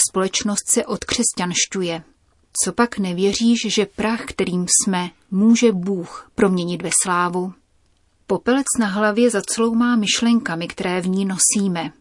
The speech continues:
Připomene nám, že my, boží děti, se v životě nesmíme pachtit zapomíjivým prachem. Z hlavy může do srdce sestoupit otázka, pro co žiji. Pokud žiji pro pomíjivé věci tohoto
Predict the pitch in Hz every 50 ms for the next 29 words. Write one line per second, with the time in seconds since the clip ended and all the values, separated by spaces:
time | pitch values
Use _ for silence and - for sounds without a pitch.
0 | _ - _ _ - - 214 - - 196 196 202 196 202 196 196 196 196 196 196
1 | 190 - 190 180 185 190 226 247 233 226 208 185 180 190 185 175 156 190 233 240
2 | - - 190 180 - - 196 185 180 190 196 185 185 - - 190 185 185 - -
3 | - 196 190 185 180 185 - 196 190 - - - 220 208 185 196 - 208 202 -
4 | 208 196 185 185 180 180 185 185 180 190 175 180 175 - - - 208 - - 196
5 | 190 185 180 180 175 175 - _ _ - - _ _ - - - _ _ - 160
6 | 175 156 180 185 190 214 247 254 262 262 269 262 277 254 190 190 - - - -
7 | - - - 247 233 - 196 175 - - 202 202 202 - 220 - - 202 - 208
8 | 202 202 202 196 - - - - 202 202 202 196 - - - _ _ _ - -
9 | 202 202 - - - 254 254 233 185 175 190 185 170 170 170 165 - _ _ _
10 | _ _ _ _ 240 240 240 - 262 240 190 190 170 190 185 180 185 180 - -
11 | 180 165 - - 202 202 208 214 220 214 196 180 175 175 175 175 175 185 185 190
12 | - - 208 196 - 175 185 165 -